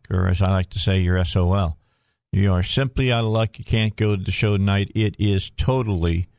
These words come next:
sold out. But they've got a dinner menu,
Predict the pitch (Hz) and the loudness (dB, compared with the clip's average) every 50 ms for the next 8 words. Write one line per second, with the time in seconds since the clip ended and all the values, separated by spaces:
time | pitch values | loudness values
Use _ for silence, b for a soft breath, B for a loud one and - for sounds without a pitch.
0 | _ _ _ _ _ _ - - - - 110 101 98 95 95 90 - - - 110 | _ _ _ _ _ _ -8 -6 -2 0 0 0 2 0 -2 -2 -6 -4 -4 -2
1 | 104 92 82 - - - 95 90 85 - 98 98 95 95 - 113 104 98 - - | -2 -2 -2 -4 -8 -6 -4 -4 -2 0 0 0 0 0 0 0 0 -2 -4 -8
2 | _ _ _ _ _ _ _ _ _ _ _ _ _ _ _ _ _ _ _ _ | _ _ _ _ _ _ _ _ _ _ _ _ _ _ _ _ _ _ _ _
3 | _ _ 95 95 90 85 123 139 147 156 156 151 147 151 156 151 156 160 165 165 | _ _ -2 0 2 2 2 2 2 0 0 0 0 0 0 0 0 0 0 0
4 | 165 156 | -2 -4